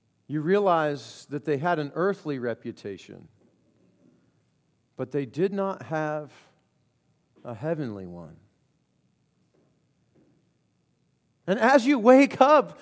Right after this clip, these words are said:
in a cold sweat, you begin to think, "Lord,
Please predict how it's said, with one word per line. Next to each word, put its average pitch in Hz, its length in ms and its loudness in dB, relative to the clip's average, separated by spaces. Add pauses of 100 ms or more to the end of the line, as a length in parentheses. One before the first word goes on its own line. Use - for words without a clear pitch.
(160)
in 254 260 4
a 247 60 4
cold 262 420 6
sweat, 277 440 4
you 220 100 0
begin 240 320 0
to 254 100 2
think, 262 420 0 (1900)
"Lord, 277 540 4